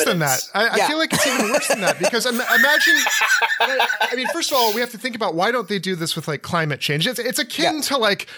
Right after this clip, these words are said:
Speaker 1: when Fox News shows a snowy day is like, "See those climate change crazies, you know, it's snowing. Look, the, the, the planet isn't warming, there's snow."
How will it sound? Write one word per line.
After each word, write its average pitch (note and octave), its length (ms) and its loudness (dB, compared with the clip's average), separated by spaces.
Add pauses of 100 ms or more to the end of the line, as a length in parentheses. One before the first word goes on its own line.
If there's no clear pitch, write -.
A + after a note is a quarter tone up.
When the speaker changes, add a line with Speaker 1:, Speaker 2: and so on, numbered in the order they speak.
Speaker 1:
when G#3 180 2
Fox A#3 400 0
News G#3+ 400 2
shows G#3 340 4
a D#3+ 60 0
snowy F#3 400 2
day F#3 280 4
is D#3+ 120 2
like, D#3 160 0
"See B3+ 440 2
those G3+ 180 2
climate G#3+ 380 2
change G#3+ 340 2
crazies, G3+ 720 4
you G3 80 4
know, G#3+ 220 4
it's G#3+ 140 2
snowing. A3+ 480 2
Look, B3+ 220 2
the, F#3+ 120 0
the, F3+ 100 -6
the F#3 160 -6
planet B3 320 2
isn't F#3 220 0
warming, A3 320 0
there's F#3+ 180 2
snow." G#3+ 420 0